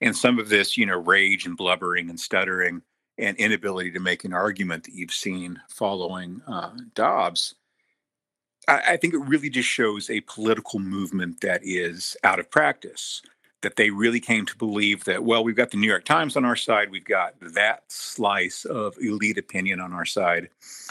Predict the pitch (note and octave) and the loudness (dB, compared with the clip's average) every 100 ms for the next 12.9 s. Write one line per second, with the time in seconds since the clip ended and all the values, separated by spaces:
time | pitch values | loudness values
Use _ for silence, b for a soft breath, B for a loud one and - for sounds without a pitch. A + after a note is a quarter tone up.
0 | B B A#2 G2+ G2+ - G2 G2 F#2+ F#2+ | B B -2 2 0 2 -2 0 0 0
1 | - F#2+ F2+ D#2+ - _ _ _ _ _ | 0 0 0 -2 -8 _ _ _ _ _
2 | - G2 F#2 F2 E2+ F2+ F2+ F2+ - F2+ | -10 -6 -4 -4 -2 -2 -2 -6 -2 -2
3 | E2+ D#2 - - _ - - - F#3 A2 | -2 -6 -10 -20 _ -12 -10 0 2 2
4 | F2 - - G2+ G#2+ G2+ G2+ G2+ - - | 0 -2 -2 0 0 0 -2 -2 -6 -6
5 | F#2+ F#2+ F2 F2+ F#2 F#2 F2+ F#2+ D#3 F3+ | -6 -6 -10 -8 -8 -8 -8 -6 -4 -6
6 | - _ _ _ _ _ _ _ _ - | -12 _ _ _ _ _ _ _ _ -6
7 | A2+ A2 G#2+ G3 F#3+ D3+ - C#3+ A2+ - | -2 0 2 0 0 -2 2 4 4 2
8 | C3 B2 A#2 G2 G#2+ G#2 G2+ - A#2+ G#2 | 2 2 2 2 4 4 2 0 0 0
9 | G2 F#2+ F2+ F2 E2+ _ _ _ - C3 | 0 0 0 -6 -14 _ _ _ -12 -2
10 | A2 G2 - G2+ C3+ D3+ E3 G3+ G3 - | 2 2 2 2 2 -2 -2 -2 -4 -6
11 | _ _ _ _ _ _ - F#2 F#2 G2 | _ _ _ _ _ _ -12 -4 2 4
12 | G2 F#2+ F#2+ - - B2+ B2+ A#2+ G#2+ | 4 2 -2 -6 0 2 2 0 -4